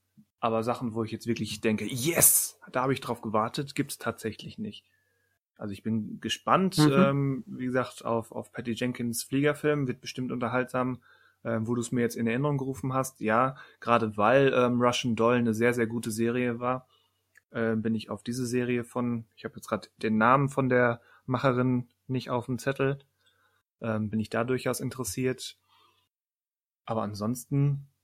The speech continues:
Speaker 1: hält es sich echt in Grenzen. Ich find, ähm, sowohl WandaVision, Vision und die Loki-Serie haben Potenzial bei den Marvel-Serien.
Speaker 2: Mhm.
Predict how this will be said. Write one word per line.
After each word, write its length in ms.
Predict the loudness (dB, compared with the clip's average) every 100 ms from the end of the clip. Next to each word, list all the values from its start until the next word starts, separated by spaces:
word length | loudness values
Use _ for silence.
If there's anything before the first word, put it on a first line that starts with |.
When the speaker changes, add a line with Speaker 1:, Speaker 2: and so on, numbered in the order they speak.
| _ _ _ _ _ _ _ _
Speaker 1:
hält 240 | -2 0 0
es 100 | -4
sich 200 | -4 -4
echt 200 | -4 -2
in 120 | -2
Grenzen. 400 | 0 0 0 -2
Ich 160 | -2
find, 320 | -2 0 0 0
ähm, 420 | 0 0 -2 -6 _ _ _ _
sowohl 560 | -6 -2 2 6 6 6 2
WandaVision, 840 | 4 6 6 8 8 6 4 -6 _
Vision 560 | 2 4 4 0 -2 -6 _ _ _ _ _ _ _
und 220 | -2 2
die 60 | 4
Loki-Serie 840 | 6 4 4 2 4 4 4 4
haben 160 | 2 0
Potenzial 840 | -2 -4 -6 -4 2 4 4 2
bei 160 | 0
den 160 | 0 2
Marvel-Serien. 1080 | 4 4 4 0 0 -2 -2 -2 -4 -6 2
Speaker 2:
Mhm. 400 | 6 8 6 2